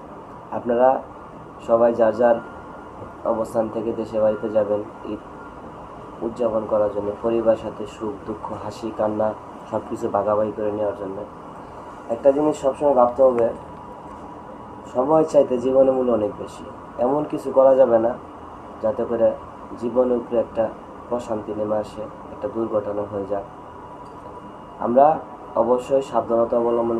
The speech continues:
করব। ট্রেনে চলাফেরার সময় অবশ্যই ভালোভাবে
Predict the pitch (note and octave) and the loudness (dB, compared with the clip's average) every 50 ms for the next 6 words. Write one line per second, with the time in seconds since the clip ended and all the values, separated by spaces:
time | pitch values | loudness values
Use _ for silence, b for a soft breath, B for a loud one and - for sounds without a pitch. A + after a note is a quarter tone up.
0 | G2+ A#2+ A#2+ A#2 A2+ A#2 B2 - - - - - - - - - - - - - | -2 -2 -4 -4 -4 -6 -8 -8 -12 -14 -16 -16 -16 -14 -14 -14 -14 -16 -16 -16
1 | - - - - B2+ B2 B2+ C3 C3 C3 C3 - - - - - - - - - | -16 -10 -2 0 4 6 8 10 10 10 8 4 -2 -12 -14 -14 -14 -14 -14 0
2 | - C3+ C3 C3 C3 B2 B2 B2 B2 B2 A#2+ - B2+ A#2+ A#2+ A#2+ A#2+ B2 C3 C#3 | 2 6 6 6 6 6 4 4 4 4 2 0 -2 0 4 4 6 8 8 6
3 | C3+ - - A#2+ G2+ - - - - - - - - - - - - - - - | 6 4 2 0 0 0 -4 -8 -14 -16 -16 -16 -16 -16 -16 -14 -14 -16 -16 -16
4 | - - - - - - - - - - - - - - - - - - - - | -16 -16 -16 -16 -16 -16 -16 -16 -16 -16 -16 -16 -16 -16 -16 -16 -16 -16 -16 -16
5 | - - - - - - - - - - - - - F#2+ G#2+ A2 A2+ A#2+ A#2+ A#2 | -16 -16 -16 -16 -16 -16 -16 -16 -16 -16 -16 -14 -8 -4 -2 0 2 2 2 2
6 | A#2 A#2 B2 | 2 4 2